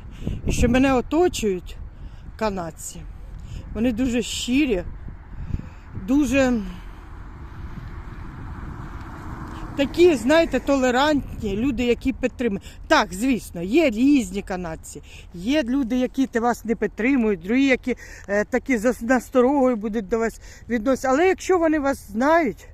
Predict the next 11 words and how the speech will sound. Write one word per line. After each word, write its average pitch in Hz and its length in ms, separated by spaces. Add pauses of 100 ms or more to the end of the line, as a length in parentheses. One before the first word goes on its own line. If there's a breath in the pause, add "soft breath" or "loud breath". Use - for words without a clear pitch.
(500 soft breath)
вони 262 440
вам 269 220
допоможуть 262 720
у 214 40
всьому. 175 600 (1120 soft breath)
М, 202 380 (1500 loud breath)
все, 359 260
що 330 220
в - 20
мене 294 360
є, 285 360